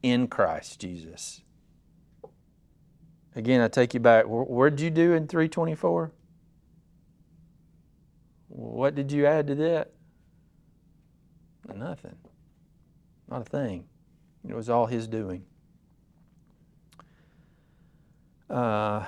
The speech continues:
Romans eight, "Not only this, but we also ourselves, having the first fruits of the Spirit, even we ourselves groan within ourselves, waiting eagerly for our adoption,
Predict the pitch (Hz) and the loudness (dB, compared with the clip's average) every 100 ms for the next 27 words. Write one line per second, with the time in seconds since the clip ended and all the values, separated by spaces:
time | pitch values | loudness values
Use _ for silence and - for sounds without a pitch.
0 | - - 123 120 113 127 131 127 - - | -12 0 2 4 10 10 10 6 -2 0
1 | 123 131 127 120 123 131 131 - 120 123 | 6 8 8 6 8 6 6 0 2 6
2 | 123 120 120 120 113 - 120 120 113 123 | 8 8 6 4 4 6 8 8 8 6
3 | 117 110 104 120 120 - 123 117 - - | 4 2 4 4 4 0 0 0 -2 -6
4 | 101 - - 131 131 123 120 117 113 117 | -6 -6 0 4 4 4 2 2 4 6
5 | 120 - 127 113 113 117 123 110 120 135 | 6 4 4 2 4 4 4 4 4 4
6 | 120 135 120 113 117 120 120 120 127 120 | 4 4 6 4 6 6 6 2 0 0
7 | 123 117 117 - 120 110 110 107 104 110 | 2 4 2 2 4 8 8 8 6 8
8 | 113 110 - 113 107 | 8 6 0 -2 -2